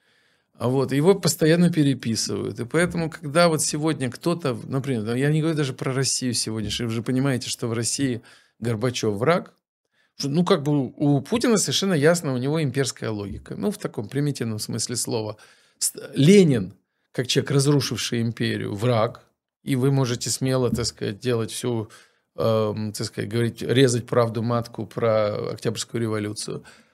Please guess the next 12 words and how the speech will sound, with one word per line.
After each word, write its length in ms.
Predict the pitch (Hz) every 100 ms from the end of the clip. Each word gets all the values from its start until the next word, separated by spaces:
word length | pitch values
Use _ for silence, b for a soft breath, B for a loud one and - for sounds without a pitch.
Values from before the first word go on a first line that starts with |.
| B _
А 140 | 151
Сталин, 800 | 147 - - 139 214 220 117 117 - _ _ _
создатель 600 | - 156 131 143 127 123
империи, 600 | 127 139 147 110 95 117 - _
пусть 480 | - 139 139 - -
кровавой, 580 | - 123 120 117 110 107
пусть, 460 | 104 131 120 - - 120
значит, 380 | 107 120 - -
репрессивной 580 | 117 110 117 - 123 117
и 20 |
так 220 | 143 135
далее, 340 | 123 113 -